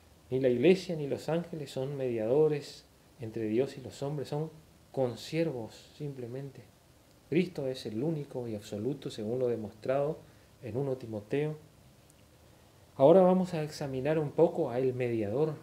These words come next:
al único, al no acompañado, al que no tiene colaboradores, al único capacitado, a Jesucristo. Este mediador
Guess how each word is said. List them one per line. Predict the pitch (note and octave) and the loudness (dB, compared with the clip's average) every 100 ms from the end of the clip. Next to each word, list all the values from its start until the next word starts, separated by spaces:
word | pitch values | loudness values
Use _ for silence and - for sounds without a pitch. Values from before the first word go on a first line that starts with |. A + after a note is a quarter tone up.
| - | -12
al | A2+ G#2+ | -6 2
único, | E3+ E3 C3+ - G2 - - - - - | 4 4 0 -4 -10 -12 -20 -20 -20 -8
al | A#2+ A#2+ C3 | -4 0 6
no | F3 | 6
acompañado, | E3 D3+ C3 A#2 A2+ B2 E3 C#3 G#2 - - - - | 6 2 0 -2 -2 0 0 0 -4 -8 -20 -20 -10
al | C3+ B2+ | -6 -2
que | B2+ | 0
no | D3+ D3+ | 0 0
tiene | D#3+ D#3+ D#3+ | 0 2 2
colaboradores, | C#3+ B2 A#2 A#2 G#2+ C#3+ E3 A2 - - - | 4 6 6 4 4 2 2 -2 -12 -18 -6
al | A#2+ D#3 | 4 6
único | G3 E3 | 6 4
capacitado, | D#3 C3+ C3 - A2 - E3+ C#3 G#2+ | 2 2 0 -2 -4 0 0 0 -4
a | G#2+ | -10
Jesucristo. | A#2+ - G#2 C3 F3 F3+ - _ _ _ - - - _ _ _ _ - - - - - - - | -10 -8 -4 2 2 0 -12 _ _ _ -16 -16 -18 _ _ _ _ -20 -20 -20 -20 -20 -16 2
Este | E3+ F3+ E3+ | 2 4 -2
mediador | C#3+ C3+ B2 A2+ C3 D3+ | -2 0 0 2 0 0